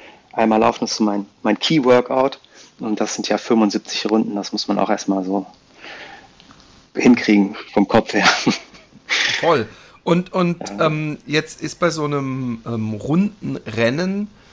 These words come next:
Speaker 2: es
Speaker 1: Ja.
Speaker 2: vielleicht auch teilweise mit der Übersicht nicht so geil. Wusstest du denn, also,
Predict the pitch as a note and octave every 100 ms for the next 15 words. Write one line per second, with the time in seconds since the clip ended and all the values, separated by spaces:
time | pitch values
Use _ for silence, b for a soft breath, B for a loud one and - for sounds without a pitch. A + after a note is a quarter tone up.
0 | b b _ D3 C#3+ - - G3 - C#3+
1 | B2+ E3 - F3 - D#3 D3+ D3 C#3+ B2+
2 | B2 F3 D#4+ - G#2+ - B2 - A#2 F#2+
3 | G2+ G2 A2 C#3+ - F3 - E3+ E3 D#3+
4 | D#3 B2+ C#3